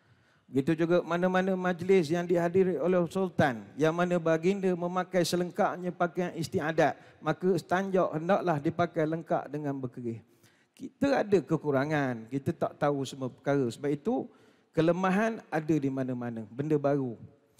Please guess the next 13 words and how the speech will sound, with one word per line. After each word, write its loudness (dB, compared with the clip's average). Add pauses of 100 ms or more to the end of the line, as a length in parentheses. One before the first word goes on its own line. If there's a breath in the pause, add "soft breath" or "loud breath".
(120)
Apa 0
yang 4
mustahak? -2 (160)
Pertama, 0
anak -2
muda, 2 (160)
dia 2
dah -2
mula -2
hargai -2 (640)
kebudayaan, 0
tradisi -2
turun-temurun. -8